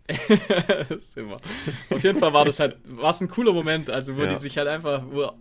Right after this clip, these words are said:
Speaker 1: ja, die kommen so ums Eck gelaufen und sehen ihn und, äh,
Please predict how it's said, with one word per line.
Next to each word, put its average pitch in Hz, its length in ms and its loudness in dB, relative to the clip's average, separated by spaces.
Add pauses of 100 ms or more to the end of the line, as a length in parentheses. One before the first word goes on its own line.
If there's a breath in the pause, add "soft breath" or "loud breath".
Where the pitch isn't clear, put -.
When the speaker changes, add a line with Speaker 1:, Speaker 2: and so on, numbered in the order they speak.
Speaker 1:
ja, 143 200 -10
die 139 320 -18
kommen 170 160 -6
so 170 80 -4
ums 151 160 -6
Eck 151 160 -4
gelaufen 131 400 -4
und 123 120 -6
sehen 131 220 -4
ihn 127 220 -8
und, 104 320 -14
äh, 110 240 -8